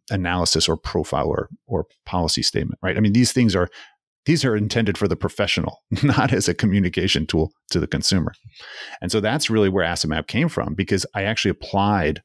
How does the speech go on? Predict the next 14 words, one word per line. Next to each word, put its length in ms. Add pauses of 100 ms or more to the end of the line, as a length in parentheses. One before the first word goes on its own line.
(340)
what 160
I 60
had 140
learned 380
in 140
architecture 880 (180)
and 160
design 640 (280)
and 240
data 300
mapping 560
and, 160 (240)
and 160
compressing 720